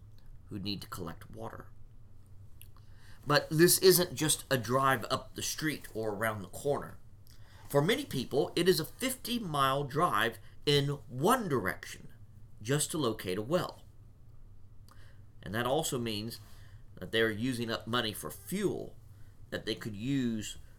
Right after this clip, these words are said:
to buy food or to p-, improve their housing or to purchase clothes. And instead it goes and they procure more water as they collect. If any of you have watched westerns by John Ford,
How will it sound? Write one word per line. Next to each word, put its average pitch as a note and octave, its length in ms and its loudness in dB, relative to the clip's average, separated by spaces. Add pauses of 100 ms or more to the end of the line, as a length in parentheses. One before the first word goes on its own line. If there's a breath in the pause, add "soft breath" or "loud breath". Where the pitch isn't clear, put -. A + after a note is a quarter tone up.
(140 loud breath)
to - 80 -6
buy G2+ 240 4
food D3 580 4 (800)
or - 60 -4
to - 100 -8
p-, - 140 -14 (100)
improve A#2+ 460 -4
their G#2+ 140 2
housing C#3 600 -4 (760)
or A2 140 -2
to G#2+ 40 -2
purchase C3 440 -2
clothes. - 800 -2 (880 soft breath)
And G#2+ 100 -4
instead A2+ 280 0
it G#2+ 180 0
goes A#2+ 540 2 (840 soft breath)
and F#2 240 -6
they G#2 140 -2
procure A#2+ 480 -4
more A2 220 -2
water G2+ 500 -4 (260)
as F#2+ 140 -12
they F2+ 100 -6
collect. F#2 580 -10 (1900 loud breath)
If - 160 -6
any A#2 120 -2
of A2 120 -2
you A2+ 100 0
have G#2 220 -2
watched - 280 -4
westerns A2 600 -2
by G2+ 180 0
John A2+ 400 -2
Ford, G2+ 460 -6